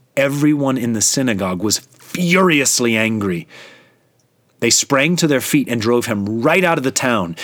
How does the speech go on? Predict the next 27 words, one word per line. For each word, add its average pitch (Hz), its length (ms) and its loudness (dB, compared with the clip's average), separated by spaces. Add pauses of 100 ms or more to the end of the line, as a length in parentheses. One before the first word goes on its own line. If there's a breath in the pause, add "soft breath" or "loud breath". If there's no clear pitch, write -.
taking 180 380 0
him 127 220 -2
to 127 100 0
the 110 100 0
brow 143 440 0
of 123 120 -2
the 120 60 -2
hill 127 180 0
on 113 140 0
which 120 160 -2
it 120 40 0
was 104 140 0
built, 127 260 2 (140 loud breath)
intending 151 600 0 (180 loud breath)
to 196 180 4
hurl 240 460 2
him 208 280 0
down 180 300 2
bodily. 135 580 0 (2500 loud breath)
But 113 100 -2
he 110 60 -2
walked 107 280 -2
straight - 460 -2
through 123 220 -4
the - 80 -6
whole 110 200 -6
crowd 90 540 -6